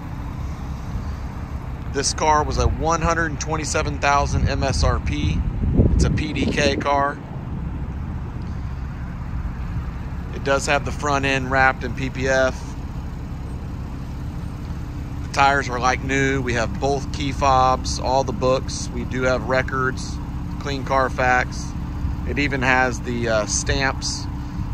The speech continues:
and the maintenance manual from the dealer where they serviced it. It's a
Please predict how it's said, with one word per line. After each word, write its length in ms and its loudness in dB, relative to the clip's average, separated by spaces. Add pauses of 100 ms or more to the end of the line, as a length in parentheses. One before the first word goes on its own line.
and 160 -2
the 60 -2
maintenance 420 -2
manual 440 0
from 180 -2
the 80 -2
dealer 460 0
where 160 -2
they 160 0
serviced 420 -2
it. 160 -2 (1300)
It's 80 -4
a 40 -4